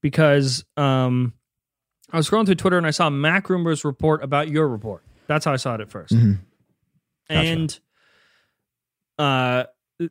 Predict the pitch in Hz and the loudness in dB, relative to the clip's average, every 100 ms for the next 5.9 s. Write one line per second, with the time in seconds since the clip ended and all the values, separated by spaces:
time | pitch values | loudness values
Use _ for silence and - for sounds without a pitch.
0 | _ 147 151 226 196 170 - 165 170 143 | _ -8 -4 -2 -2 -2 -2 -4 -4 -4
1 | 147 143 135 123 120 120 - _ _ _ | -4 -4 -4 -2 -4 -6 -20 _ _ _
2 | _ _ _ _ _ _ - 165 175 170 | _ _ _ _ _ _ -8 2 2 4
3 | 170 160 147 151 143 131 131 139 151 160 | 2 0 0 2 0 0 -4 -2 -2 -2
4 | 143 - 151 147 139 139 127 139 131 127 | -2 -2 0 2 0 -2 -6 -4 -6 -4
5 | 120 131 127 - 131 123 123 123 120 | -4 -2 -2 -2 -2 0 0 -2 -4